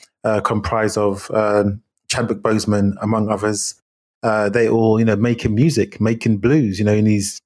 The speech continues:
smoky, dark, uh, you know, jazz clubs. Uh, but, you know, in that era, things were difficult for people of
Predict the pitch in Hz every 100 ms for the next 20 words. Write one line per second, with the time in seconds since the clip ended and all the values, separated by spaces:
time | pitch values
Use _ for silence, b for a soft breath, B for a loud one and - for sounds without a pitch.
0 | - - - 120 120 117 110 101 120 113
1 | 107 - - _ _ _ _ - 110 104
2 | 101 101 110 101 95 123 117 113 - -
3 | 113 101 - - b b _ _ - 113
4 | 110 113 135 131 143 143 117 135 127 107
5 | 143 - _ _ _ _ _ _ - -
6 | - 131 117 143 139 - 104 - 101 -
7 | 107 113 104 104 101 92